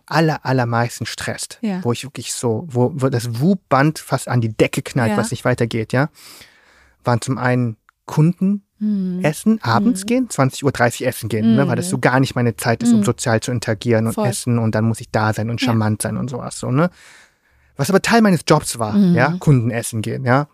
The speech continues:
Speaker 1: habe ich aber fast nie gemacht, habe ich
Speaker 2: Mhm.
Speaker 1: dann, weil ich wusste, dass es mir sch-, körperlich halt wehtut.
Speaker 2: Ja.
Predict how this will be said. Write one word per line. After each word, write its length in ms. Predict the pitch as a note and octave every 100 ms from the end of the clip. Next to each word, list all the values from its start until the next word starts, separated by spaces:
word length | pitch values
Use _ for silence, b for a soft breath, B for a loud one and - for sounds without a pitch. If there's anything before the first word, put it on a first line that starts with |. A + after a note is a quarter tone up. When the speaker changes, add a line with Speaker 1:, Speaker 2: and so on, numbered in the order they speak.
| _ _
Speaker 1:
habe 120 | C3
ich 60 | A#2
aber 80 | B2
fast 200 | - -
nie 80 | A2
gemacht, 300 | A2 G#2+ B3
habe 100 | A3+
ich 40 |
Speaker 2:
Mhm. 60 | G#3
Speaker 1:
dann, 60 |
weil 80 | A2
ich 120 | A#2 -
wusste, 180 | D#3+ C3
dass 80 |
es 100 | - B2+
mir 60 |
sch-, 140 | - - _
körperlich 400 | - A#2+ A2+ -
halt 120 | A2
wehtut. 380 | B2 A#2 - -
Speaker 2:
Ja. 200 | A3 G3+